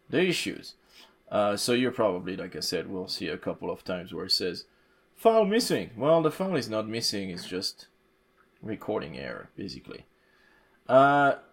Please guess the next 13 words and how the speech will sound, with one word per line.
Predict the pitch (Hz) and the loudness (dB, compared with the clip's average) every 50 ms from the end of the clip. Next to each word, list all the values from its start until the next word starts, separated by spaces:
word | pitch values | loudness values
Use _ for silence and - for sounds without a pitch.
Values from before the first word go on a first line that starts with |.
| _ _ _ _ _ _ _ _ _ _ _ | _ _ _ _ _ _ _ _ _ _ _
computer | - 151 135 - 214 247 254 220 202 | -4 -2 -2 0 0 2 4 4 2
works | 139 139 - - 160 202 254 - - | 2 -2 0 0 0 2 2 0 2
a | 277 | 2
lot | 277 285 254 247 | 2 2 2 2
better. | 196 185 180 196 226 302 - - _ _ _ _ _ _ _ _ _ _ _ _ _ _ _ _ _ _ _ _ _ _ _ _ _ _ _ - | 2 4 4 4 2 0 -2 -10 _ _ _ _ _ _ _ _ _ _ _ _ _ _ _ _ _ _ _ _ _ _ _ _ _ _ _ -6
Uh, | 131 139 139 | -4 -2 2
last | 147 156 156 160 156 - | 4 4 4 4 4 4
time | - 165 160 156 151 | 6 6 6 6 4
I | 151 151 151 147 | 2 2 2 0
did | 143 120 120 143 156 151 131 127 | 0 0 2 2 2 2 0 0
the, | 131 135 135 135 135 131 131 131 135 - - _ _ _ _ _ _ _ _ _ _ _ _ _ _ _ _ _ _ _ _ _ _ _ _ _ _ _ _ _ _ _ _ _ _ _ - | 2 2 4 4 4 2 2 0 -2 -8 -16 _ _ _ _ _ _ _ _ _ _ _ _ _ _ _ _ _ _ _ _ _ _ _ _ _ _ _ _ _ _ _ _ _ _ _ -16
the, | 120 120 117 127 127 123 120 120 117 117 117 110 - - - _ _ _ _ _ _ _ _ _ - | -16 -8 -4 -2 0 0 2 0 0 0 0 -2 -4 -8 -14 _ _ _ _ _ _ _ _ _ -6
uh, | 110 113 107 95 92 76 69 64 | -4 -4 -4 -4 -4 -6 -8 -10